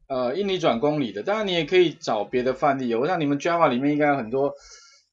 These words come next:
很多转换的啦，什么公分转英寸啊，或者什么什么转一堆嘛，对不对？你也可以拿这个来练习哈。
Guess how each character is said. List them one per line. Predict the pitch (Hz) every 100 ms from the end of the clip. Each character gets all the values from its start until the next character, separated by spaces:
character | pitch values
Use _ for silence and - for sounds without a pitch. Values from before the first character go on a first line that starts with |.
| _ _ _ _
很 | 156 139
多 | 190
转 | 190 104 104
换 | 147 107
的 | 104
啦， | 90
什 | 95 117
么 | 127 135
公 | - 170 165
分 | 165 160
转 | 131 120
英 | 151 156
寸 | 175 143 123
啊， | 117
或 | 123
者 | 156
什 | 135 113
么 | 113
什 | 117
么 | 117
转 | 117 123 127
一 |
堆 | 147 156 151
嘛， | 127
对 | 120
不 | 135
对？ | 127
你 | 160
也 | 165
可 | 165
以 |
拿 | 151 131
这 | 151
个 | 123
来 | 117
练 | 143 117 107
习 | - 95 90
哈。 | 117 101